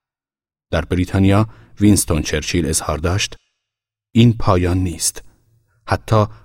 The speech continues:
آغاز پایان هم نیست، بلکه شاید پایان آغاز باشد.» هیتلر نزد ستاد فرماندهیش اعتراف کرد که از دست دادن شمال آفریقا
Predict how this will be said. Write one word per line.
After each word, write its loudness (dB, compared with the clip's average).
آغاز 4
پایان -4
هم -10
نیست، -10
بلکه -4
شاید -4
پایان -4
آغاز -8
باشد.» -8
هیتلر 0
نزد 2
ستاد 0
فرماندهیش -4
اعتراف -4
کرد -4
که -2
از -4
دست -4
دادن 2
شمال 0
آفریقا -4